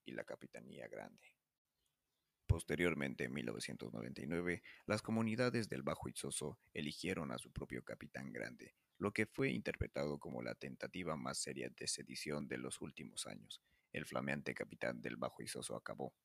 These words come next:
Sin embargo, cooperando con la Capitanía Grande, fue removido de su cargo en dos mil tres, tomando su lugar un joven de la comunidad de Yovi. En dos mil cuatro, la Capitanía del Bajo Isoso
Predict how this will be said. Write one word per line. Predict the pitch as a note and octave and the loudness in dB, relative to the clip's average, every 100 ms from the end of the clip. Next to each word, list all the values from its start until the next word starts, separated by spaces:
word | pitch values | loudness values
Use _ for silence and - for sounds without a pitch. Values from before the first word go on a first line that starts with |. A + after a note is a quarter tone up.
| _ - - | _ -20 0
Sin | - A#2 | 4 6
embargo, | A2 B2+ B2 A#2+ | 8 8 8 4
cooperando | - G2 F#2+ G#2+ A2+ G#2+ G2 C#2 | 4 6 6 8 6 6 4 2
con | - D#2 C#2 | -2 0 0
la | |
Capitanía | - - - C2+ E2+ A1+ | 0 -2 -4 -2 0 2
Grande, | D#2+ D#2 D2 D2+ - - _ _ | 2 4 4 0 -2 -20 _ _
fue | B2 C3 B2 | 6 6 6
removido | - - B1+ A1 D2 C#2+ | 2 2 2 2 2 4
de | A#1+ | 2
su | - | 0
cargo | - C2+ C#2+ C2+ | 0 2 4 2
en | A1+ B1 | 0 -4
dos | B1+ | -4
mil | D2+ - | -4 -6
tres, | - A#1 - _ _ | -4 -4 -4 _ _
tomando | - A2+ B2+ C3+ | 6 8 8 8
su | C3 - | 4 4
lugar | F2 E2 | 8 8
un | E2+ | 6
joven | E2+ - - C#2 | 4 2 4 2
de | A1+ | 4
la | A1+ | 2
comunidad | - A#1 A1 A#1+ B1 | 0 -2 4 4 4
de | A#1+ | 2
Yovi. | C2 B1 A#1 A#1+ _ _ _ _ _ _ | 2 2 0 -8 _ _ _ _ _ _
En | - B1+ B1 | -2 -2 -2
dos | A#1+ - | -2 -2
mil | B1+ | -4
cuatro, | - C2+ - C#2+ | 4 4 6 4
la | C#2+ | 2
Capitanía | - - A#1+ C#2 E2 C#2 | 2 -4 -2 2 6 6
del | A#1 | 6
Bajo | C2 - | 4 4
Isoso | - - E2+ - F2 | 2 2 4 6 6